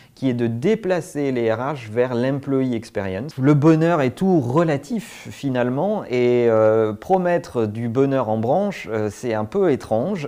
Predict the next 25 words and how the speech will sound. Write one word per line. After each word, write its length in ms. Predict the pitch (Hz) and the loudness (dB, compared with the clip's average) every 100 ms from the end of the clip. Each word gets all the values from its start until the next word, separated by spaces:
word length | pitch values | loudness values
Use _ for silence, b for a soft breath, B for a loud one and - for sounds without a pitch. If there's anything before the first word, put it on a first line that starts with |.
| - | -4
et 180 | 123 120 | -2 -2
donc 260 | 143 139 | -2 -4
je 140 | - 151 | -4 -4
suis 300 | - - 143 | -4 -8 -8
plutôt 540 | - - 220 214 233 | -8 -2 -2 0 0
favorable 640 | - 160 131 127 165 180 175 | 0 0 2 0 0 -2 -2
au 100 | 143 | -2
fait 260 | 127 147 151 | -2 -4 -2
de 260 | 120 120 B B - | 0 -2 B B -2
aider 420 | 190 165 165 233 | 0 2 0 2
les 80 | 180 | 0
fonctions 340 | - 143 - | 0 -6 -4
R 240 | 139 131 185 | -4 -2 -4
H 140 | - - | -6 -8
à 120 | 123 | -8
se 180 | - 180 | -4 -2
réinventer 920 | 170 107 135 147 135 127 123 117 123 B B B | -2 0 2 2 2 0 -2 -4 -4 B B B
et 120 | 131 | -2
à 80 | 131 | -2
travailler 760 | - 147 139 135 135 147 226 B B | -2 -2 0 0 0 -2 -2 B B
sur 520 | - - 156 170 208 - B 120 | -20 -6 0 0 0 -4 B -2
les 300 | 123 123 170 | 2 2 2
employés 480 | 190 185 175 180 | 0 2 2 2
de 80 | 151 | 0
journée 560 | 131 147 135 131 170 | -2 -2 0 0 -2